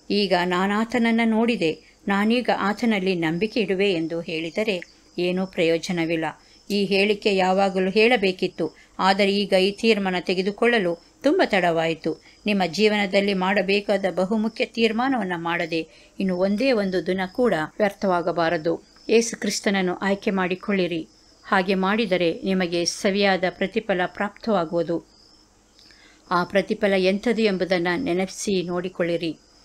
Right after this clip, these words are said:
ಪರಲೋಕದ ಪ್ರತಿಫಲ ಹೇಗಿರಬಹುದು? ಒಂದು ಸಣ್ಣ ಸುಳುವನ್ನ ವಾಕ್ಯದಲ್ಲಿ ನೋಡೋಣ. ಯೇಸು ಸ್ವಾಮಿ ಯೋಹಾನ ಹದಿನಾಲ್ಕು ಎರಡು ಮತ್ತು ಮೂರು ವಚನದಲ್ಲಿ ಹೀಗೆ ಹೇಳಿದ್ದಾನೆ, "ನನ್ನ ತಂದೆಯ ಮನೆಯಲ್ಲಿ ಬಹಳ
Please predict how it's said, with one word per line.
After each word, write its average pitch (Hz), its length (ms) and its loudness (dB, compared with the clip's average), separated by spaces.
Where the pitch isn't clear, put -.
ಪರಲೋಕದ 185 640 0
ಪ್ರತಿಫಲ 185 640 -2
ಹೇಗಿರಬಹುದು? 202 1000 -2
ಒಂದು 190 180 0
ಸಣ್ಣ 240 420 0
ಸುಳುವನ್ನ 185 560 0
ವಾಕ್ಯದಲ್ಲಿ 170 640 -2
ನೋಡೋಣ. 170 400 0
ಯೇಸು 226 240 2
ಸ್ವಾಮಿ 185 580 0
ಯೋಹಾನ 208 520 0
ಹದಿನಾಲ್ಕು 196 760 -2
ಎರಡು 185 340 0
ಮತ್ತು 175 540 -4
ಮೂರು 233 220 4
ವಚನದಲ್ಲಿ 180 640 0
ಹೀಗೆ 180 320 -2
ಹೇಳಿದ್ದಾನೆ, 180 760 -2
"ನನ್ನ 226 220 4
ತಂದೆಯ 220 440 2
ಮನೆಯಲ್ಲಿ 180 520 0
ಬಹಳ 175 320 -2